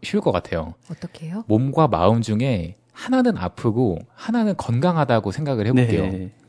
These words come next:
Speaker 2: 아, 하나는 아프고 하나는 건강하다고요?
Speaker 1: 네. 예를 들어 몸은 건강한데 마음이 아픈 경우가
Speaker 3: 음.
Speaker 1: 있잖아요.
Speaker 2: 네.
Speaker 1: 뭐 우울증이나 조울증 같은 경우,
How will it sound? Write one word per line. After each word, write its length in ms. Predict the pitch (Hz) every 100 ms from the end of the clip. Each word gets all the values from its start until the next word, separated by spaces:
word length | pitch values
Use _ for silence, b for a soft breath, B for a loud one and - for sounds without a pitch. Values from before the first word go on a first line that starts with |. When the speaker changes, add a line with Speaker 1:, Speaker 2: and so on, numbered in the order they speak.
| -
Speaker 2:
아, 60 | 160
하나는 600 | 156 185 262 269 254 226
아프고 680 | 139 - - - 208 254 262
하나는 320 | 240 240 233
건강하다고요? 760 | 208 131 143 139 135 123 - 127
Speaker 1:
네. 300 | 98 202 233 b b b b _
예를 200 | 107 101
들어 240 | 98 92 87
몸은 320 | 101 135 190 185
건강한데 840 | - 107 123 117 101 101 156 226 - _
마음이 340 | - 92 113
아픈 340 | 156 175 - 165
경우가 340 | 123 104 120
Speaker 3:
음. 20 | -
Speaker 1:
있잖아요. 360 | 113 - 101
Speaker 2:
네. 460 | - 160 175 233 320
Speaker 1:
뭐 140 | - 90
우울증이나 680 | 101 120 151 147 135 127 107
조울증 680 | - 120 147 131 117 107 95
같은 260 | 87 -
경우, 460 | 92 87 85 90 82